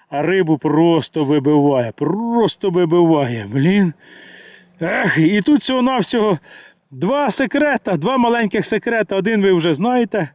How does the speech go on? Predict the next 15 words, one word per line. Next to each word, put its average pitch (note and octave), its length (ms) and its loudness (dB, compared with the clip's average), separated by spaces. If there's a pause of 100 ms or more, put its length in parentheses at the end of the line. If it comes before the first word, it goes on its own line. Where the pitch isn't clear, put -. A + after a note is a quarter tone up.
(480)
один G3 380 0
розповідати F#3 840 0
не E3+ 160 0
буду. A#3 460 2 (1000)
Колись, F#3+ 360 0
може, F3+ 440 0
колись F#3+ 460 0 (420)
потім, G#3 360 -2
як E3 140 -2
вийду F3+ 320 2
на F3 120 -2
пенсію, G3+ 640 -2 (140)
<laughs> F#3+ 240 0 (500)
колись E3+ 300 0
розповім. E3 520 0